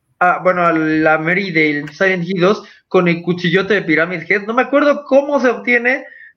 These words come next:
pero sé que yo lo obtuve. Ti-, eh, tienes que darle una vuelta en algún momento en que te persigue, creo, y, y agarras el,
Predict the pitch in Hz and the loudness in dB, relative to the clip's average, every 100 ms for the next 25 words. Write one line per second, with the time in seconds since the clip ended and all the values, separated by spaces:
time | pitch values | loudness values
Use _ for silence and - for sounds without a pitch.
0 | _ 170 165 180 196 175 180 202 190 165 | _ -2 0 0 0 0 0 2 0 0
1 | - 190 196 190 175 - 214 214 202 180 | 0 2 2 -2 -6 -2 0 2 0 0
2 | 233 269 - 175 156 - - - 196 208 | -2 -2 0 0 -2 -8 -14 -2 -2 -2
3 | 202 180 175 185 190 165 151 170 175 175 | -2 0 0 0 0 -2 -2 -2 -2 0
4 | 185 175 165 160 156 - 175 170 165 180 | 0 -2 -4 -4 -4 -2 -2 -2 0 0
5 | 233 170 143 147 147 165 180 170 160 147 | 0 0 0 0 0 0 -2 -2 -4 -4
6 | 156 | -6